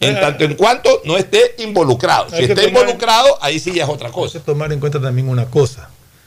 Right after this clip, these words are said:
Speaker 2: Eh, el expresidente Correa le exige al, asambleísta Aliaga,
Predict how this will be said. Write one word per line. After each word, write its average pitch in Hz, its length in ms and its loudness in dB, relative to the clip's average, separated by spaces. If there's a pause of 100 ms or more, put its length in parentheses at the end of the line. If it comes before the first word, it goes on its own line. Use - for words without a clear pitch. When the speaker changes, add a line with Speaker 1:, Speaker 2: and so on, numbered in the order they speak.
(300)
Speaker 2:
Eh, 98 600 -8 (1600)
el 131 80 0
expresidente 127 640 0
Correa 139 500 2
le 120 100 0
exige 135 540 2
al, 113 240 2 (1300)
asambleísta 120 600 0
Aliaga, 139 600 0